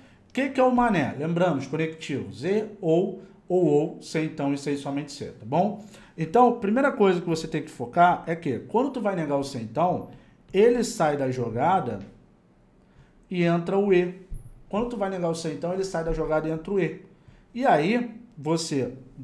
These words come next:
fez a troca, coloca o mané em ação. Mané. Mantém e nega. Você mantém a da frente,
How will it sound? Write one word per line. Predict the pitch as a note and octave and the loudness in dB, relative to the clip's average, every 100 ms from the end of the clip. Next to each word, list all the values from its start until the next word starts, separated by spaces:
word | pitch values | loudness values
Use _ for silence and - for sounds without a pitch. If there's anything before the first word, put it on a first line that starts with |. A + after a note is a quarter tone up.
| - | -14
fez | - G3+ G#3+ | 0 2 2
a | E3+ | -2
troca, | - G#3 F#3 - A2 - - - _ | 0 2 2 -2 -12 -14 -20 -20 _
coloca | F#3 D3+ C#3+ D3 | 0 2 2 0
o | |
mané | D#3+ D#3 D3 | -2 -2 -2
em | |
ação. | D3+ D#3+ C3 A#2+ - - | -4 -6 -6 -8 -12 -10
Mané. | C#3 D3 B2 B2+ - _ _ - - | -6 -4 -6 -10 -18 _ _ -20 -14
Mantém | C3+ C#3+ C#3+ C#3 D3 E3+ G3+ - | -6 -2 -2 0 -2 -2 -4 -6
e | D#3 E3 - - | -2 -2 -4 -4
nega. | D#3 C#3+ B2+ B2 - - - | -2 -2 -2 -6 -10 -20 -14
Você | - | -6
mantém | C#3 C#3+ C#3+ C3+ D#3 A3 | -4 -2 -2 -2 -2 0
a | |
da | A3+ E3+ | 0 0
frente, | - B2+ B2 C3 - G3 | -2 -4 -2 -4 -4 -8